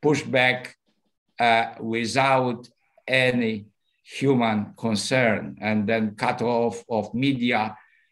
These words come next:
to avoid imagine, to build our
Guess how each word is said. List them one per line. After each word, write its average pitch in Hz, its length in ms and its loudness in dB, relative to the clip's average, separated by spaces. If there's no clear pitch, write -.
to 143 160 4
avoid 170 600 2
imagine, 160 640 2
to 131 140 -2
build 175 460 2
our 170 560 2